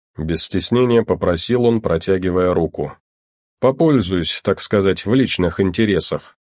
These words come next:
Егор, не удивляясь осведомленности Эскулапа, расстегнул комбинезон, достал из внутреннего кармана артефакт и протянул доктору. Пятигранная гайка призывно сверкала своими гранями,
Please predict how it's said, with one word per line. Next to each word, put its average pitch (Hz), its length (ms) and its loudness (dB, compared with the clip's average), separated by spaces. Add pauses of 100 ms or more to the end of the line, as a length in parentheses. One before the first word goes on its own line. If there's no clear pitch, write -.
(440)
Егор, 92 560 0
не 92 140 0
удивляясь 98 640 0
осведомленности 98 1120 0
Эскулапа, 104 840 0 (220)
расстегнул 120 680 0
комбинезон, 87 800 0 (200)
достал 135 480 0
из 101 120 0
внутреннего 107 560 2
кармана 104 520 2
артефакт 87 840 -4
и 147 100 0
протянул 101 580 0
доктору. 78 640 -4 (580)
Пятигранная 131 640 2
гайка 131 400 2
призывно 120 560 2
сверкала 113 640 0
своими 104 440 2
гранями, 90 640 0